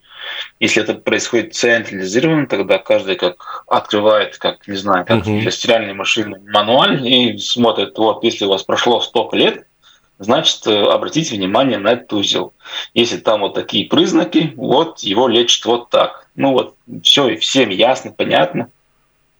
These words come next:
Speaker 1: Про-, и дальше на основании этого прописать в законе уже вот конкретное время, когда,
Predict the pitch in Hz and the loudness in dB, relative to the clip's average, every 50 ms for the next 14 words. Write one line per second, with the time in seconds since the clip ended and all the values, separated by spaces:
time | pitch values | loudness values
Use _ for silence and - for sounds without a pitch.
0 | _ _ - - 101 - - - _ - 135 117 101 95 92 101 123 123 113 - | _ _ 0 0 0 0 -2 -12 _ -4 -2 -2 -2 -2 0 2 2 2 2 2
1 | - - 101 98 95 95 - - 107 - - - 95 92 95 107 107 - 92 90 | 0 0 2 2 2 2 2 0 0 2 2 2 2 2 0 0 0 0 0 0
2 | 87 - - _ - - - 98 92 - 95 - - - - 90 90 92 92 87 | -2 -2 -4 _ 0 2 2 2 2 0 -4 -4 0 0 0 0 0 -2 -4 -4
3 | 87 - 117 110 104 - 90 85 82 85 98 98 95 90 90 87 - - - - | -2 0 0 0 0 -2 -4 -2 0 2 2 2 4 2 2 0 -2 -8 -18 -18
4 | - - - - - - - - - - - - - - - _ _ _ _ - | -14 -12 -10 -8 -6 -6 -6 -6 -6 -6 -8 -10 -14 -18 -20 _ _ _ _ 0
5 | - - - - 117 127 123 - 107 107 101 95 95 107 120 127 123 117 98 92 | 0 0 0 0 0 0 0 0 2 2 2 4 4 4 4 4 4 2 2 0
6 | 85 - 104 92 - - - 113 113 110 110 104 98 92 | 0 0 -2 -2 0 2 4 4 6 6 6 4 2 0